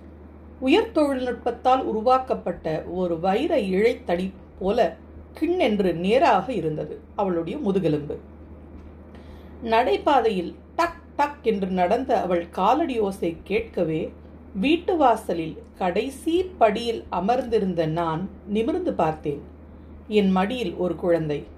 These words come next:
பவுலாவின் முகம் மரபணு சிகிச்சையால் மாற்றம் கண்டிருந்தது.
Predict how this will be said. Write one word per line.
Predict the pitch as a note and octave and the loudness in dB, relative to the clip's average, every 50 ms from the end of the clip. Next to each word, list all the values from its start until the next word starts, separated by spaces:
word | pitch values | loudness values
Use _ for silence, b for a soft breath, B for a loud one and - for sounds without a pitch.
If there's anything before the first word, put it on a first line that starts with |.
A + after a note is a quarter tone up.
| - - - - - - - - - - - - - - | -20 -20 -20 -20 -20 -20 -20 -20 -20 -20 -20 -12 -2 4
பவுலாவின் | - A3+ - D4+ E4+ F4 A4 G#4+ E4 D4+ C#4 A#3+ A3 | 6 6 6 6 4 4 4 4 4 2 0 -2 -2
முகம் | G3+ G3 F#3+ - F3+ D#3+ D#3 E3+ - - - - - | -4 -4 -6 -6 -6 -8 -8 -10 -12 -18 -20 -14 -8
மரபணு | G3+ F#3+ G3+ G#3+ B3+ D4 F4 E4+ E4+ F4+ E4+ - - - - - | -2 0 2 2 2 2 2 2 0 0 -2 -6 -10 -16 -12 -10
சிகிச்சையால் | B3+ G3 C4 C4 - - C4 G#3+ G3 F3+ D#3+ D#3 E3 - - - - - | -8 -6 -6 -8 -2 4 4 6 6 6 4 2 0 -4 -12 -16 -16 -12
மாற்றம் | G3+ G3 G3+ B3+ - - - F4+ E4+ D#4 - | -6 -2 -2 -2 -2 -2 -2 -2 -2 0 0
கண்டிருந்தது. | G#3+ F#3+ F3+ E3+ E3+ D#3+ D#3 D3+ D3 D3+ - | 0 2 2 2 2 0 0 0 -2 -2 -4